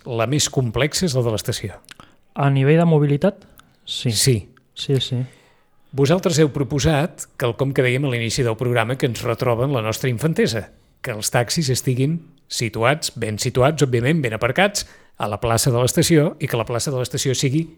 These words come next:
Speaker 1: el lloc dels taxis, i que aleshores es pugui repartir tant la parada de, de bus de Plana com la parada de bus urbà d'aquí Sitges
Speaker 2: Correcte.
Speaker 1: en les parades que ja estan, diguem-ne, eh, fora de la plaça de l'estació i que tothom ja,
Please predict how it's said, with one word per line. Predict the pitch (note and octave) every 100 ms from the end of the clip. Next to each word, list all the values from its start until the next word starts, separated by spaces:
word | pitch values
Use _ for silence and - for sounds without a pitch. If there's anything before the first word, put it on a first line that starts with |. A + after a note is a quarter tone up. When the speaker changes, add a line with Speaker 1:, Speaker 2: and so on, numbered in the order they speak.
| _ -
Speaker 1:
el | A2+ G#2+
lloc | A#2+
dels | A#2+ A#2
taxis, | D#3+ - D3 G3+ - _ _ _ _ -
i |
que | -
aleshores | A#2 A#2+ C3+ C#3+
es | A#2+
pugui | - A#2+
repartir | A2+ A#2+ A2+ B2 -
tant | G#2+ A2
la | A2
parada | A#2 A#2+ A#2+
de, | A#2+ A#2 - - _
de | A2+ A2+
bus | B2+ B2+ - -
de | C#3+ A#2 A2+
Plana | - C#3 C#3+ A2+ G2+ -
com | A2+ A2
la | G#2+
parada | A#2 A2+ A#2
de | A#2
bus | B2 D3+ - - _ _ C#3
urbà | G#2 A2
d'aquí | A2+ C#3
Sitges | B2+ E3+ C3+ G3+
Speaker 2:
Correcte. | C#3 C3 B2 C3+ -
Speaker 1:
en | C3+ D3+ F3+ G3+ G3+ - -
les | A#2+ A#2 C3
parades | - C#3 C3+ D#3 -
que | C3+
ja | A#2
estan, | B2 C#3 C#3+ C#3+
diguem-ne, | B2+ B2+ B2+ C#3+ - - _ -
eh, | A#2+ B2+ -
fora | - C#3 D3
de | C#3
la | A2+
plaça | B2+ A#2 D3+
de | A#2+
l'estació | A#2 - B2 C3+
i | C#3
que | C3
tothom | A#2+ A2+ A2+
ja, | A2 G#2+